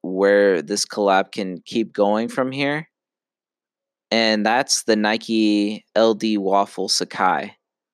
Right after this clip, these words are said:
Specifically for me, I'm looking at that white and the black colorway that just came out. Those are absurd. Those are so insane. I can't get over them, and I'm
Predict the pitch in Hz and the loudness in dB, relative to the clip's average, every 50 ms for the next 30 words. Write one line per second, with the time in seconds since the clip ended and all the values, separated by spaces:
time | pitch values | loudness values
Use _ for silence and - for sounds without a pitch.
0 | _ _ _ _ _ _ _ _ _ _ _ _ - - - _ - 120 117 - | _ _ _ _ _ _ _ _ _ _ _ _ -8 -8 -6 _ 2 2 2 4
1 | - 135 127 160 156 - - 143 139 123 - 120 104 98 101 110 113 123 135 143 | 0 2 2 0 -2 2 2 2 2 2 0 -4 -2 -2 -2 -2 -2 0 -2 -2
2 | 143 139 - _ _ _ _ _ _ _ 98 110 117 120 120 120 123 120 - 120 | -4 -6 -10 _ _ _ _ _ _ _ 0 2 2 2 2 0 0 0 0 0
3 | 110 104 104 - - 98 85 71 78 92 95 101 107 120 127 - - 104 98 87 | 2 0 0 0 0 0 0 0 0 0 0 2 2 2 0 0 -4 -4 -4 -6
4 | 98 - 95 90 95 117 - - 131 120 117 120 117 113 117 117 110 120 110 - | -4 0 0 0 0 0 0 2 2 4 4 4 4 2 2 0 0 -4 -10 -8
5 | - - 120 113 117 113 113 113 110 110 _ - 107 107 107 107 - 101 95 95 | -6 -6 -6 -2 -2 0 0 0 -2 -4 _ 0 2 2 2 2 0 0 2 0
6 | 95 - _ _ _ _ _ _ _ _ _ _ _ _ _ 104 104 98 - - | -2 -4 _ _ _ _ _ _ _ _ _ _ _ _ _ 0 0 0 -2 -4
7 | - - - - - 120 113 110 107 98 92 90 90 - - - _ _ _ _ | -6 -4 -4 0 2 2 4 4 4 4 2 0 -2 -4 -10 -20 _ _ _ _
8 | _ _ _ _ _ _ - 120 110 117 110 104 - - 117 107 104 104 101 101 | _ _ _ _ _ _ -8 -4 -2 -2 -2 -2 -2 0 0 2 2 0 -2 -4
9 | 101 - - 95 95 101 104 101 98 101 101 _ _ - - - 117 107 107 104 | -6 -4 -4 -4 -2 -4 -4 -4 -4 -6 -6 _ _ -10 -6 -4 -2 -2 -2 -2
10 | 98 98 95 95 95 98 98 98 98 98 98 98 92 90 87 87 92 92 85 80 | -2 0 0 2 0 0 0 -2 -4 -4 -4 -4 -4 -4 -2 -2 -2 -4 -6 -10